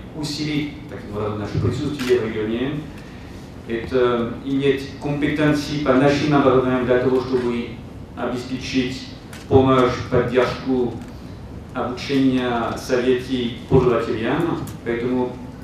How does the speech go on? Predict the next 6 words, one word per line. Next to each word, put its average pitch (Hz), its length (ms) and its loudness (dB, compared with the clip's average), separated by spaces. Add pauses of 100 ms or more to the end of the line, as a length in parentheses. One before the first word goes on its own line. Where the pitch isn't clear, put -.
(1000)
и, 151 120 0
конечно, 143 560 6
это 120 540 2
само 120 220 0
по 147 100 2
себе. 151 640 2